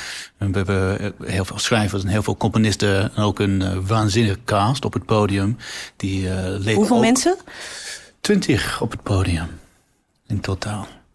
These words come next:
Speaker 1: Ehm, en dan iedereen komt met zijn eigen inbreng. Het is ook, eh, we hebben echt een, eh, een, eh,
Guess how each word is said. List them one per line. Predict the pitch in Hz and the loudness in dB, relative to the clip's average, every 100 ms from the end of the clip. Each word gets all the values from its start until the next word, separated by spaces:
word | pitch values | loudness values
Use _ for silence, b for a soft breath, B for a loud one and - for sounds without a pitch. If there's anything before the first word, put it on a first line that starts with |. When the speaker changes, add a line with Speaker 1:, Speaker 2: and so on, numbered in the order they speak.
| B B B B B - | B B B B B 0
Speaker 1:
Ehm, | 107 104 101 101 101 101 98 101 117 - _ _ | 4 4 4 4 4 2 2 0 -4 -10 _ _
en | - 113 | 0 2
dan | 123 | 2
iedereen | 156 151 147 139 131 | 4 4 6 4 4
komt | 139 135 135 - - | 4 4 2 -2 -8
met | 127 127 | -2 0
zijn | 127 | 2
eigen | 135 135 131 127 | 2 4 4 4
inbreng. | 117 120 104 87 90 | 4 4 2 -2 -4
Het | - | -4
is | 107 | 0
ook, | 113 107 - | 2 0 2
eh, | 104 101 101 101 101 101 | 2 4 4 4 2 2
we | 107 | 0
hebben | 104 101 - | 0 0 -2
echt | 95 - | -2 0
een, | 101 | 0
eh, | 98 98 95 B B B B - | 0 0 -4 B B B B -8
een, | - 101 98 | -2 0 2
eh, | 98 95 | 0 0